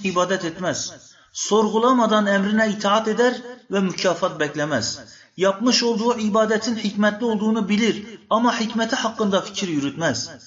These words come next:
"Allah buyurdu, ben de yaptım." der. Ve yapmış olduğu amellerin cennetin o güzelliklerine bedel olmadığını, ancak Allah'ın rahmetiyle bu mükafata kavuşacağını bilir. İşte bu ihlastır.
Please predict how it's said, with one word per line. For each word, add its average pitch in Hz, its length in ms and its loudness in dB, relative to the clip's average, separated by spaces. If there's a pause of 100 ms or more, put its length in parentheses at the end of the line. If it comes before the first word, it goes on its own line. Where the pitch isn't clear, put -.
(340)
"Allah 208 380 2
buyurdu, 226 380 0
ben 247 140 2
de 233 60 4
yaptım." 202 440 2
der. 117 240 -2 (340)
Ve 208 120 4
yapmış 220 440 2
olduğu 185 280 0
amellerin 202 640 2 (380)
cennetin 214 540 2
o 226 160 0
güzelliklerine 202 800 0
bedel 196 280 2
olmadığını, 180 680 2 (360)
ancak 226 360 2
Allah'ın 214 440 2
rahmetiyle 220 680 4
bu 208 140 2 (180)
mükafata 170 560 0
kavuşacağını 147 680 -2
bilir. 247 360 2 (400)
İşte 131 340 0
bu 127 100 -4
ihlastır. - 760 -6